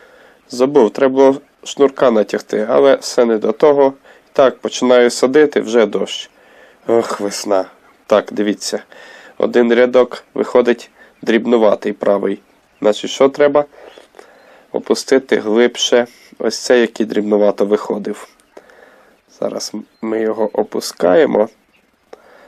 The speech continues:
Середній трошки заглибокий, то це ще нічого.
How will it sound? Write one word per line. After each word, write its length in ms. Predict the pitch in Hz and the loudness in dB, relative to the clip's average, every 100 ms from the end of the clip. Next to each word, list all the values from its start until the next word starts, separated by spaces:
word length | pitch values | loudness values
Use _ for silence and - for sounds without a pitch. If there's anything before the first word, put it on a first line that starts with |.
| _ | _
Середній 680 | - - - 127 127 127 120 - _ _ _ | -18 -6 0 4 4 2 0 -2 _ _ _
трошки 420 | 127 120 - 127 | 0 2 2 -2
заглибокий, 880 | 113 120 123 123 120 165 180 - 107 | 2 0 2 2 4 2 2 -2 -4
то 160 | - 117 | -4 -6
це 200 | - 139 | -2 -2
ще 220 | - 135 | 0 0
нічого. 640 | 135 135 - 104 107 110 | 0 -2 -4 -4 -4 -6